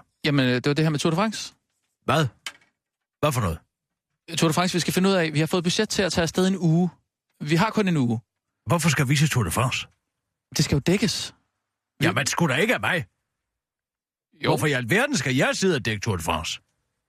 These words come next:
Speaker 1: Jamen, altså, bare lige fortæl, hvad der sker, øh, dernede. Øh, altså, det er ikke, det er ikke, fordi vi skal lægge hele sommerplanen om til Tour de France-sending eller noget som helst. Men vi har bare fået et budget, så er det dumt ikke at udnytte det jo. Så kan vi lige så
Speaker 2: Hvorfor?
Speaker 1: godt.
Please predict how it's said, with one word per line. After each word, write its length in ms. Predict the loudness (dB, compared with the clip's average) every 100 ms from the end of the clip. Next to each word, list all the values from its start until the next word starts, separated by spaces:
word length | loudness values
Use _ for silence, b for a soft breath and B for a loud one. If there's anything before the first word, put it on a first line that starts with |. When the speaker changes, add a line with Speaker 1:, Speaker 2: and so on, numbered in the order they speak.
| -14 -10 -4
Speaker 1:
Jamen, 140 | -2
altså, 200 | 0 0
bare 120 | -2 0
lige 100 | 0
fortæl, 320 | 0 0 0
hvad 120 | -2
der 60 | -2
sker, 300 | 0 0 0
øh, 480 | 0 0 0 -2
dernede. 300 | -2 0 0 -4 _ _ _ _ _ _ _ _ _ _ _ _
Øh, 1000 | -2 0 0 -2 -2 -2 -4 -4 -6 -6 -8 -8
altså, 200 | -6 -4
det 60 | -2
er 60 | -2
ikke, 100 | 0
det 60 |
er 40 | -2
ikke, 80 |
fordi 140 | 0 0
vi 100 | 0
skal 560 | 0 0 0 -2 -4 -6
lægge 360 | -8 -2 0 2
hele 260 | 2 2 0
sommerplanen 480 | 0 -2 -2 -2
om 120 | -2 -4
til 140 | -4
Tour 140 | -2
de 60 | -2
France-sending 520 | -2 -2 0 0 2
eller 80 | 2 0
noget 160 | 0
som 100 | 0
helst. 260 | -2 -2 -8 b b b b b _
Men 120 | 0
vi 60 | 4
har 180 | 4 2
bare 200 | -2 0
fået 140 | -2
et 60 | -2
budget, 320 | 0 -2 -2
så 120 | -2
er 20 |
det 140 | 0 0
dumt 180 | 0
ikke 120 | 0 0
at 40 |
udnytte 400 | 2 2 0 -2
det 60 | 0
jo. 80 | 0
Så 120 | 0
kan 100 | 0
vi 40 |
lige 120 | 2
så 80 | 2
Speaker 2:
Hvorfor? 140 | 2 0
Speaker 1:
godt. 180 | -2